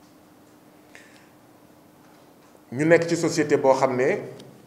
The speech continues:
muy société Cheikh Amar mi nga xam ne, saay boo ko déggee télé wala rajo, mooy maye na cinq millions, maye na dix millions,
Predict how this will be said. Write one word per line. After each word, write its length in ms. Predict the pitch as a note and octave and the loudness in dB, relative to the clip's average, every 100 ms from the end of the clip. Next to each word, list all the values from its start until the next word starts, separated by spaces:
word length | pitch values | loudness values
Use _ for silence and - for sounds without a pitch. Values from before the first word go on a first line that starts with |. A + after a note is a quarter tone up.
| - - - - - | -20 -20 -20 -20 -16
muy 260 | B2 D3 D#3 | -6 -4 -2
société 680 | E3 D#3+ E3 D#3 D#3+ D3 - - - - - - | -4 -4 -2 0 -2 -2 -8 -18 -20 -20 -20 -12
Cheikh 320 | - E3 - | -2 0 2
Amar 320 | D3+ D3 C#3 C3 | 2 4 2 2
mi 100 | E3 | 0
nga 100 | E3 | 0
xam 240 | D#3+ C3 | 0 -2
ne, 140 | G#2+ A2 - - - - - - | -4 -8 -14 -20 -20 -20 -20 -20
saay 340 | - - E3 C#3+ | -14 0 2 2
boo 220 | C3+ F3 | 0 0
ko 100 | F#3 | 4
déggee 360 | E3 E3 D#3+ D#3+ | 4 4 2 4
télé 180 | D3+ B2 | 4 6
wala 240 | D#3+ F3 | 6 6
rajo, 220 | D#3 A2+ A2+ - - - - - - | 6 2 -4 -12 -18 -20 -20 -20 -10
mooy 220 | A#2 B2 | -4 -2
maye 220 | B2 C3 | 0 0
na 100 | A#2+ | 0
cinq 240 | A#2 B2 B2 | -2 -4 -4
millions, 300 | A2+ G#2 F#2 - - - - - | -2 -4 -6 -12 -20 -20 -20 -10
maye 180 | A#2+ B2 | -6 -4
na 100 | B2 | -6
dix 220 | A2 B2+ | -8 -8
millions, 320 | B2 A2 G#2 | -8 -6 -8